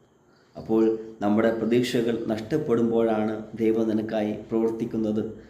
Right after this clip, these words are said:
അതുകൊണ്ട് സെഖര്യാവ് പറയുകയാണ്, "ഞാൻ വയസ്സായിപ്പോയി, ഇനി എനിക്കങ്ങനെ സംഭവിക്കുകയില്ല." പക്ഷെ ദൈവത്തിന് ഒന്നും അസാധ്യമല്ല. എന്നെ കേൾക്കുന്ന സഹോദരങ്ങൾ, നിങ്ങൾ എന്താണ് വിഷയത്തിൽ ഭാരപ്പെടുന്നത്?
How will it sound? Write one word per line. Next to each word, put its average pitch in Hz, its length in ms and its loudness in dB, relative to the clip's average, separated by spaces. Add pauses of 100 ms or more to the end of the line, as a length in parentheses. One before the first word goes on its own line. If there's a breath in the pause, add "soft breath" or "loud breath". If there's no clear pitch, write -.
(140)
അതുകൊണ്ട് 110 340 2
സെഖര്യാവ് 127 880 2
പറയുകയാണ്, 117 420 0
"ഞാൻ 117 180 -2
വയസ്സായിപ്പോയി, 117 800 -2
ഇനി 127 160 0
എനിക്കങ്ങനെ 113 440 0
സംഭവിക്കുകയില്ല." 117 880 0
പക്ഷെ - 440 -12
ദൈവത്തിന് 113 540 2
ഒന്നും 117 380 2
അസാധ്യമല്ല. 113 580 -2 (1080 soft breath)
എന്നെ 117 200 0
കേൾക്കുന്ന 120 400 -2
സഹോദരങ്ങൾ, 117 440 0
നിങ്ങൾ 147 240 2
എന്താണ് 139 640 0
വിഷയത്തിൽ 127 460 -2
ഭാരപ്പെടുന്നത്? 107 720 -2